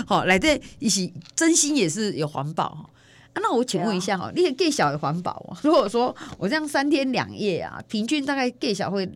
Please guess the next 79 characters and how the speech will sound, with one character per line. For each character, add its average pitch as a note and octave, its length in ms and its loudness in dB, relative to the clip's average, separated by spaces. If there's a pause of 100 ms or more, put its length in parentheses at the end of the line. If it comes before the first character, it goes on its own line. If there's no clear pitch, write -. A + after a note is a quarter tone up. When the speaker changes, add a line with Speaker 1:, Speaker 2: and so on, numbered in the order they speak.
Speaker 1:
绕 F#3 220 2
大 F3 180 0
概 E3 120 0
多 G#2+ 220 -6
少？ - 240 -10
这 - 80 -12
方 B3 180 -4
便 A3+ 200 -2
讲 E3 220 -10
吗？ F3+ 160 -16
Speaker 2:
呃， G#3 540 -4 (260)
Speaker 1:
嗯。 G3 80 -4
Speaker 2:
方 F#4 180 12
便 F#4 200 8
啊， B3 100 6
方 B3+ 180 4
便 B3+ 160 6
啊， A#3 80 10
网 G#3+ 240 8
站 B3 240 8
上 A#3 200 6
也 G3 120 4
都 G#3 160 4
看 G3+ 200 2
得 F#3 100 0
到 F#3 160 0
啊。 G#3 220 2
Speaker 1:
嗯 G3 100 -4
哼。 A3+ 320 -6 (220)
Speaker 2:
三 C#4 240 6
天 C#4+ 160 4
两 G3+ 140 2
夜 A#3 120 2
的 G#3+ 100 4
行 G3 200 0
程 G3 160 0
大 A3 100 4
概 G#3 140 2
都 G3+ 160 2
在 G3+ 220 4
一 F#3+ 160 2
万 F#3+ 400 6 (1040)
多 G3 440 6
一 - 80 -2
点， F3+ 100 2
Speaker 1:
嗯， - 20 2
哦， E3+ 40 0
在 F#3+ 140 0
一 E3 80 0
万 E3 140 -2
多 D3+ 280 -2
一 - 40 -6
点。 - 0 -
Speaker 2:
这 - 0 -
样 - 0 -
子， C4 80 6
一 B3+ 40 12
万 D4+ 220 12
上 B3 260 6
下， G#3+ 280 0 (140)
Speaker 1:
一 - 80 0
万 F#3+ 200 4
Speaker 2:
对， F3+ 40 -2
一 - 20 -2
万， F3 140 0
Speaker 1:
上 D#3 80 -4
下。 G#3 100 -4
Speaker 2:
一 G3+ 40 4
万， G3+ 360 0 (400)
一 G#3 80 4
万 G#3 180 4
上 G3 180 0
下 G#3+ 100 0
啊， A#3 100 4
看 C4+ 260 4
住 B3 180 4
宿 A3+ 160 4
的 F#3+ 100 6
店。 F#3 280 -2